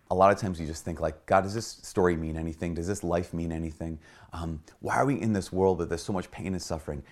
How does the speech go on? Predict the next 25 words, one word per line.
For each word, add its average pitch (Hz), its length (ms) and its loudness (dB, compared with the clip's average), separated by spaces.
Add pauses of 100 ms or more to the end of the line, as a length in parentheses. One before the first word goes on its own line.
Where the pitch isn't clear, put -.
(200)
That 110 240 -2
question 92 540 -2 (260)
will 123 280 6
be 120 240 -4
answered. 85 480 -6 (200)
And 117 160 -2
every, 123 400 0 (180)
gosh, - 380 -6
you 90 100 -6
guys, 90 220 4 (160)
every 117 240 2
good 104 400 2
action 82 500 0 (160)
that 92 220 -6
you 113 100 0
choose 101 260 -4
today 87 360 4 (100)
and 92 120 -4
tomorrow 104 320 4
and 92 160 -2
the 90 200 0
rest 107 220 4
of - 40 0
your 90 120 2
life 85 340 2